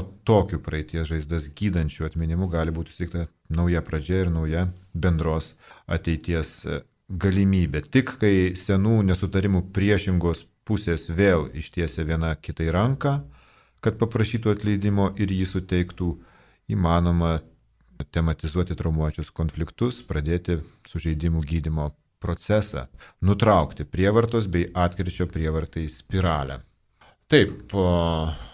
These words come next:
visa tai gražu, bet, e, kai pagalvoji, galbūt iš tikrųjų mums dar to-, tolimas kelias iki tokios krikščioniškos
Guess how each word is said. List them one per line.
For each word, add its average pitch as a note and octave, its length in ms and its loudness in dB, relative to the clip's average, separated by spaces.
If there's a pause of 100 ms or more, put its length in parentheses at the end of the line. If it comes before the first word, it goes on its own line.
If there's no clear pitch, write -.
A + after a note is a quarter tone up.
visa F2+ 320 -4
tai G#2+ 280 2 (880)
gražu, G#2+ 400 4
bet, F2+ 380 0
e, F#2 220 4
kai G#2 380 2 (480)
pagalvoji, G#2 960 4 (640)
galbūt F2+ 440 0
iš F2 120 -8
tikrųjų A2 320 0
mums B2 200 0
dar G#2 200 2 (920)
to-, D2+ 340 -2
tolimas E2 460 -4
kelias D#3+ 380 2
iki C#3 140 -4
tokios A2 320 -2
krikščioniškos E2+ 760 -2